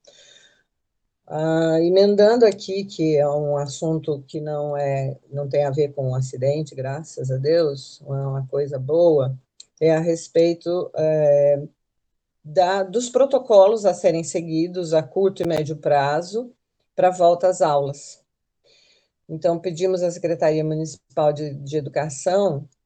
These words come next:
é, nos mandar a previsão de volta às aulas, né, esses protocolos que serão seguidos durante essa volta às aulas e os protocolos, é, futuros, né, que serão adotados, assim como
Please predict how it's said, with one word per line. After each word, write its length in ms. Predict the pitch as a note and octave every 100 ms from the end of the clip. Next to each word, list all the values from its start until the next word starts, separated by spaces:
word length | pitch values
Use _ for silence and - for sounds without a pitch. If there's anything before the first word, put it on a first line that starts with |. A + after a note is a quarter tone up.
| _ -
é, 840 | D3 D3+ D3 D3 C#3+ C#3 C#3 C#3 D3+
nos 220 | F3 F3+
mandar 440 | F3+ E3 D3 C#3
a 20 |
previsão 640 | C#3+ F3 F#3 F3 E3+ F3+ C4+
de 120 | G3+ E3+
volta 300 | D#3 D3+ D#3+
às 140 | E3
aulas, 480 | D3 E3 C4 - -
né, 340 | D#3+ F#3 F#3
esses 300 | F3+ F3 E3
protocolos 800 | - F3 F3+ E3+ E3 D#3+ D#3 -
que 100 | -
serão 340 | - D#3 D3+ D#3
seguidos 920 | - E3 D#3+ D#3 F3 A#3 D#4 - - _
durante 680 | D3+ E3 D#3 D3 D#3 - C#3+
essa 520 | C#3 C3 - C3+ C3 _ _ -
volta 680 | C3+ D3+ D3 E3 F3+ D3
às 160 | C#3 C3+
aulas 640 | B2+ C3+ E3+ C4+ F#4 - _ _ _ -
e 140 | F#3+
os 160 | B3 -
protocolos, 1080 | B3 B3+ B3+ B3 A3+ G#3 A3 C4+ D#4+ - -
é, 260 | F#3+ F#3 G3
futuros, 800 | D#4+ D#4+ B3 F#3 D#3 - - _ -
né, 420 | C#3+ E3 A3 B3 _ _ _
que 80 | F3+
serão 320 | - F3 D#3+
adotados, 920 | D#3 D#3 E3 E3 D#3 D#3+ F3 G#3 A3+ G3
assim 360 | C#3 G#3 G#3+
como 640 | G#3 - F#3+ F#3+ G#3 B3